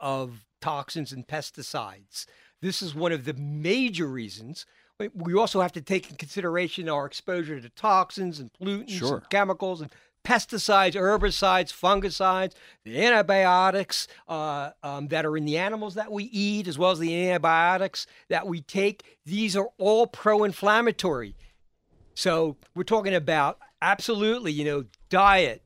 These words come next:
Speaker 1: y-, these om-, these omega-six oils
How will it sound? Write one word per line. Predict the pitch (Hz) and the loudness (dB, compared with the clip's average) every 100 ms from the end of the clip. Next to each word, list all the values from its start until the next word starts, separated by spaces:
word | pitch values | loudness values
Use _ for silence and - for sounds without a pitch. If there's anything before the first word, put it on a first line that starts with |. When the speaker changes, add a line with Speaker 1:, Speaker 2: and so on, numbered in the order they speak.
| _ | _
Speaker 1:
y-, | 170 185 | -16 -14
these | 143 151 127 165 | -10 -8 -8 -6
om-, | 147 151 - | -6 -6 -10
these | 143 139 123 - _ _ _ - | -18 -16 -16 -18 _ _ _ -6
omega-six | 156 151 180 208 220 - - 214 214 - - | -4 2 2 2 -2 -6 -4 -2 -2 -6 -6
oils | 165 214 220 143 123 | 0 4 4 2 -2